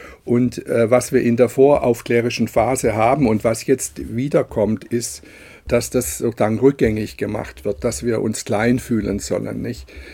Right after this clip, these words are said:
Dass wir gemessen werden sollen an, früher im, im Mittelalter an den,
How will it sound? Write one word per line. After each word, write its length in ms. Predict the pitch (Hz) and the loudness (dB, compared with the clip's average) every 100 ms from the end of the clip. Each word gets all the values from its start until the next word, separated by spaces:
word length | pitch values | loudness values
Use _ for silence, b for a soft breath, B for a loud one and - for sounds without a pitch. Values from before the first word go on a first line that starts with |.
| B B | B B
Dass 240 | 117 - | -2 0
wir 120 | 123 107 | -2 2
gemessen 580 | 113 113 127 - 127 | 4 4 2 2 2
werden 300 | 117 107 107 104 | 4 0 -2 -6
sollen 500 | - 104 107 104 113 | -2 0 -2 -6 -8
an, 340 | - 107 107 - - - | -8 -6 -6 -6 -8 -10
früher 440 | - 113 135 120 | -2 4 4 4
im, 260 | 104 101 101 | 0 -4 -6
im 240 | - 101 | -6 -4
Mittelalter 680 | 113 131 131 117 117 117 110 | 0 2 4 4 4 2 0
an 160 | 113 113 | 0 0
den, 300 | 110 107 | 0 -2